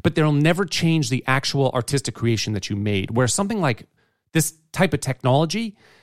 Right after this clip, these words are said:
this coordination tool, that's what these are. These are, uh, coordination tools or gives people the ability to communicate and interact and transact and things. That's, that's what social media is. They change based on how people use it, and you're never gonna know. You can't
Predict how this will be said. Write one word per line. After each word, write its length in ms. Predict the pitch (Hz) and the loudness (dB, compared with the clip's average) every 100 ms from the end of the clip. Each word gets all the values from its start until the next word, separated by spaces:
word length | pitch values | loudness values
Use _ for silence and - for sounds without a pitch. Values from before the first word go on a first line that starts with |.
| _ _ | _ _
this 160 | 156 - | -2 2
coordination 580 | 175 175 160 160 113 | 4 4 4 0 -2
tool, 200 | 101 92 | -4 -2
that's 180 | 127 151 | 0 -2
what 80 | 127 | -2
these 160 | 113 123 | -2 2
are. 240 | 117 95 | 2 2
These 160 | 104 107 | 0 0
are, 180 | 107 - | 0 0
uh, 200 | 110 101 | 0 0
coordination 380 | - 139 120 95 | 0 -2 -2 -4
tools 220 | 113 104 | -4 -2
or 220 | 104 98 | -2 -2
gives 260 | 90 117 - | -4 -4 -2
people 200 | 117 101 | -2 0
the 60 | |
ability 260 | 98 101 101 | 0 0 0
to 40 | 101 | -4
communicate 600 | - 175 165 160 143 113 | -4 -4 -2 -2 -2 -2
and 80 | 107 | -4
interact 380 | 110 110 110 | -2 -2 -4
and 80 | - | -6
transact 400 | 98 95 98 - | -6 -4 -4 -6
and 80 | 107 | -8
things. 180 | 104 104 | -6 -4
That's, 160 | 107 - _ - _ _ | -8 -10 _ -20 _ _
that's 260 | 92 - - | -10 -10 -10
what 160 | - 107 | -8 -6
social 240 | 104 - | -4 -2
media 240 | 113 113 - | -2 -2 -4
is. 160 | - - - - - - _ _ _ | -8 -10 -20 -20 -20 -20 _ _ _
They 360 | 135 160 226 233 | 0 4 4 2
change 760 | - - 226 240 113 95 - - | -2 2 4 4 0 -4 -8 -10
based 480 | 104 165 214 220 - | -2 2 2 0 0
on 240 | 170 147 | 2 2
how 300 | 120 185 196 | 0 0 0
people 380 | - 180 - 127 | 0 -2 0 -2
use 420 | 104 170 254 127 | 0 2 2 2
it, 120 | 101 | -2
and 160 | 156 147 | 0 0
you're 200 | 135 131 | 0 -2
never 460 | 135 151 196 220 240 | 0 4 4 4 2
gonna 280 | 226 202 | 4 4
know. 400 | 180 180 190 110 | 4 6 6 4
You 140 | 117 135 | 2 -2
can't 440 | - - 220 233 | -2 0 2 0